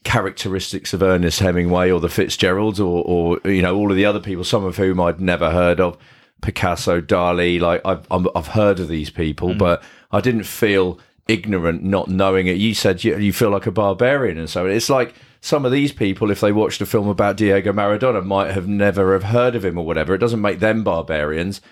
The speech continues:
Speaker 2: It's
Speaker 1: It's,
Speaker 2: just
Speaker 1: it's
Speaker 2: a
Speaker 1: this
Speaker 2: different stuff for different
Speaker 1: Exactly.
Speaker 2: people, isn't
Speaker 1: It's,
Speaker 2: it?
Speaker 1: it's
Speaker 2: Yeah.
Speaker 1: like, you know, and sport and other things are just as much like art and,
Speaker 2: Mm.
Speaker 1: you know, and can be, you can be passionate about them. I don't, uh, yeah, I, I think it's kind of quite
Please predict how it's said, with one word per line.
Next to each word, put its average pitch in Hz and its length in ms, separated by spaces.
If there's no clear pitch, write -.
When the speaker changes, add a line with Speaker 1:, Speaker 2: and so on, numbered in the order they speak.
Speaker 2:
It's - 100
Speaker 1:
It's, - 300
Speaker 2:
just 208 140
Speaker 1:
it's 143 100
Speaker 2:
a - 20
Speaker 1:
this 165 120
Speaker 2:
different 135 300
stuff 135 300
for 139 80
different 165 240
Speaker 1:
Exactly. 202 300
Speaker 2:
people, - 160
isn't 156 160
Speaker 1:
It's, - 160
Speaker 2:
it? - 60
Speaker 1:
it's - 60
Speaker 2:
Yeah. 139 140
Speaker 1:
like, - 200
you 135 100
know, 120 180
and 120 140
sport 143 580
and 131 100
other 127 180
things 127 340
are 117 60
just 120 260
as 107 120
much 110 380
like 104 240
art 104 400
and, 98 380
Speaker 2:
Mm. 110 160
Speaker 1:
you 101 60
know, 95 180
and 98 180
can 107 120
be, 104 140
you 98 160
can 104 120
be 98 100
passionate 110 520
about 85 300
them. 90 180
I 104 200
don't, 120 340
uh, 85 320
yeah, 85 260
I, - 40
I - 20
think 131 240
it's 110 140
kind 110 160
of 101 80
quite 98 340